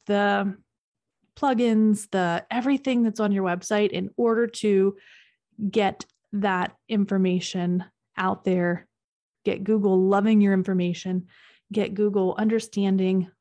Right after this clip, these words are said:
what you want to be showing up for, what services you're offering,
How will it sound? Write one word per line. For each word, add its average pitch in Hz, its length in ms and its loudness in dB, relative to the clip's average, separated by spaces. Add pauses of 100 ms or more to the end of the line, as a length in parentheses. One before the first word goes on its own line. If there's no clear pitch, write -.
(100)
what 196 320 -4
you 226 160 0
want 202 220 0
to 185 60 -10
be 196 120 -2
showing 185 360 -2
up - 200 -6
for, 190 220 -2
what 185 220 -4
services 196 520 -4
you're 185 100 0
offering, 180 600 -2